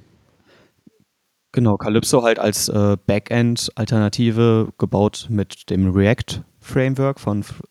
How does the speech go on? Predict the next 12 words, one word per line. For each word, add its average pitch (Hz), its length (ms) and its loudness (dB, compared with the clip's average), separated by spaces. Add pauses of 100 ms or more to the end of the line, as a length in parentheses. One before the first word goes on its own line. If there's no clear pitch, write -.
(100)
Facebook, 123 500 -2 (560)
was - 380 -2 (560)
eine 104 260 2 (300)
neuartige 104 920 2
Anbindung 101 460 0
zu - 220 -2 (120)
WordPress - 520 -2
dot 98 160 -2
com 107 220 2
und 98 240 0
selbstgehosteten 101 720 -2
WordPress-Seiten 98 1200 -2